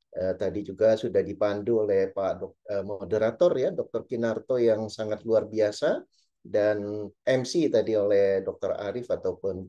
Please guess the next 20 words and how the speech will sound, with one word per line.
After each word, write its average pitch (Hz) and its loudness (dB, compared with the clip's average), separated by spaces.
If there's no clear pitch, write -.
Dokter - -4
A 98 -4
B 95 -6
J 120 2
yang 92 -4
juga 95 0
tidak 98 0
kalah 98 0
menariknya. 101 -2
Dan 107 -4
saat 104 -4
ini 135 2
izinkan 113 -2
saya 120 0
untuk 113 0
memberikan 113 -2
penghargaan 113 0
berupa 107 -2
e-sertifikat 107 -6
seminar 120 0